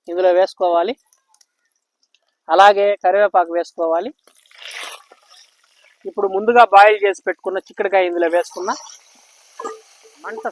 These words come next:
సిమ్లో పెట్టుకొని అలా వేపుకుందాం. వేరుశనక్కాయ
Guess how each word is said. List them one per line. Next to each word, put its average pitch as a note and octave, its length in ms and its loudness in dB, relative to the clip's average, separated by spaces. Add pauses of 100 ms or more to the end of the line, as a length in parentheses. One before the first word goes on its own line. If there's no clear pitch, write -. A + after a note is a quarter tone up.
సిమ్లో G#3+ 400 -2
పెట్టుకొని F#3+ 360 -4 (120)
అలా F3+ 220 4
వేపుకుందాం. F#3+ 500 -4 (3250)
వేరుశనక్కాయ A3+ 640 2